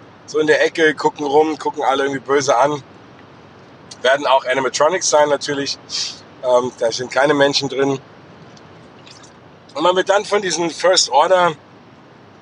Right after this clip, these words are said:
Truppen oder von diesen First Order Off-, Offizieren, ähm, dann eingeteilt in, in Gruppen. Also das ist dann eben der Moment, wo man dann nochmal aufgeteilt wird, bevor es dann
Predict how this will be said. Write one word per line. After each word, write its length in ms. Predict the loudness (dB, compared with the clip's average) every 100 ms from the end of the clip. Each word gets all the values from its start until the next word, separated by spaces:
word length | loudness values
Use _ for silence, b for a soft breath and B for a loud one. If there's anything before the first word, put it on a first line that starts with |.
| -20 -20 -20 -10
Truppen 520 | -4 -4 -2 -2 -2
oder 200 | 0 0
von 100 | -2
diesen 160 | -12 -6
First 300 | -6 -4 0
Order 240 | 2 2
Off-, 220 | 0 -4
Offizieren, 640 | -4 -4 -10 -6 0 0 -2 -10 B B B -20 -20 -4
ähm, 400 | 2 4 4 0 -6 -16 -4
dann 260 | 0 0 0
eingeteilt 840 | -2 -2 -2 2 4 2 0 -6
in, 280 | -4 -4 -6 -8
in 160 | -10
Gruppen. 360 | -2 -2 2 2
Also 200 | 2 0
das 140 | -2 -2
ist 120 | 0
dann 120 | 0
eben 180 | -2 -4
der 100 | -2
Moment, 300 | 0 -2 -2
wo 80 | -2
man 160 | 0
dann 160 | 0 0
nochmal 380 | 0 2 2 4
aufgeteilt 560 | 0 -2 -4 -2 -2
wird, 160 | -4 -8
bevor 240 | -4 -2
es 120 | 0
dann 240 | 0 -2